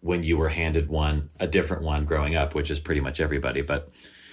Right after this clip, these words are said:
but I just really wanted him to feel safe and to feel like he's allowed to ask those questions, and just getting those emails. And it's amazing 'cause it hasn't just been from little gay boys in the South. It's been from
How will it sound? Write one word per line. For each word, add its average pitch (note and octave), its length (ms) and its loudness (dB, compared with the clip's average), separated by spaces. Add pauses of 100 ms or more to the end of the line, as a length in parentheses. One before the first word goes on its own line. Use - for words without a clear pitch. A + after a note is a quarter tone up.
(680)
but C3+ 140 6
I C#3 100 8
just D#3+ 240 4
really C#3+ 340 8
wanted B2 380 6
him A2 260 2
to A2 120 0
feel G#2+ 260 4
safe G2 540 4
and G2 160 2
to G2 80 0
feel G2+ 480 6
like F2+ 240 4
he's G#2+ 280 0
allowed F2 360 4
to E2+ 100 0
ask E2 220 0
those E2 160 2
questions, E2 760 -2
and G#2 200 4
just A2 380 4
getting B2+ 280 6
those C#3 220 6
emails. F#2+ 420 4
And A2 100 4
it's G#2 280 2
amazing G#2 500 2
'cause F2 280 2 (360)
it B2 140 4
hasn't D#3 320 6
just A#2+ 180 4
been G#2 160 4
from F2+ 240 4
little F#2 200 6
gay F2 220 4
boys D#2+ 320 4
in D#2 60 2
the D2+ 80 2
South. D2+ 460 2
It's E2 160 -4
been G2 240 4
from F2+ 420 2